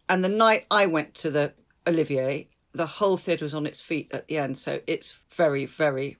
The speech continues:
popular. And I'm very happy as a Londoner that's transferred here finally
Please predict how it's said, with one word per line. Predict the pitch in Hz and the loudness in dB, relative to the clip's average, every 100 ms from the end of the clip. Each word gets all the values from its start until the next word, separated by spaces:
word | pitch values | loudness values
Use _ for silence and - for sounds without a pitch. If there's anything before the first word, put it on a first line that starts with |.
| _ | _
popular. | 147 - 135 127 - | -10 -8 -8 -6 0
And | 160 165 151 - _ _ | 2 2 -2 -8 _ _
I'm | 180 185 175 | 0 0 0
very | 196 160 143 | 2 2 2
happy | 156 143 135 | -4 -8 -6
as | 131 139 | -6 -2
a | |
Londoner | 156 151 135 139 | -2 0 -2 -4
that's | 147 - | -4 -6
transferred | - 160 - - 139 | -4 -6 -6 -6 -6
here | - 156 | -2 -2
finally | 143 151 147 156 214 | -2 -2 -2 -2 -4